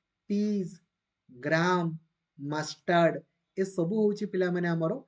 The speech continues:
ରବି ଫସଲର ଏକ୍ଜାମ୍ପଲ। ଏଗୁଡ଼ା ଗୋଟେ ଗୋଟେ କ'ଣ କହିଲେ? ରବି, ରବି ଆପଣଙ୍କର ଫସଲ। ଠିକ୍ ଅଛି, ତାହେଲେ ତାର ପିଲାମାନେ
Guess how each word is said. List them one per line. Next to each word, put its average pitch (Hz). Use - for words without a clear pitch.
ରବି 147
ଫସଲର 143
ଏକ୍ଜାମ୍ପଲ। 143
ଏଗୁଡ଼ା 190
ଗୋଟେ 196
ଗୋଟେ 233
କ'ଣ 220
କହିଲେ? 247
ରବି, 151
ରବି 160
ଆପଣଙ୍କର 151
ଫସଲ। 127
ଠିକ୍ 226
ଅଛି, 226
ତାହେଲେ 233
ତାର 226
ପିଲାମାନେ 254